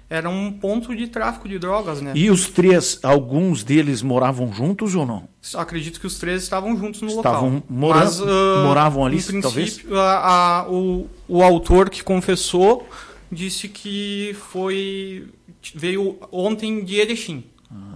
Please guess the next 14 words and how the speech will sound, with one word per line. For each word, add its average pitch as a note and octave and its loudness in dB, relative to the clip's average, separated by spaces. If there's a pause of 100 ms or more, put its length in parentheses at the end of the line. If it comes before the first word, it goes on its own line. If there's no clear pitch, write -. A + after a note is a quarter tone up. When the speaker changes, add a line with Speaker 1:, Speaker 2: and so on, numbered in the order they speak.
(380)
Speaker 1:
Ele C#3 -14
Speaker 2:
E F#3+ 4
pode G3+ 4
ter G3 4
mais D#3+ 4
alguém C#3+ 2
envolvido, C3 2
delegado? A2+ -4 (480)
Speaker 1:
Acredito A3+ -6
que - -12
só A#3+ -4
esses A#3 -8
dois. A#2+ -10
Speaker 2:
É. F2 -10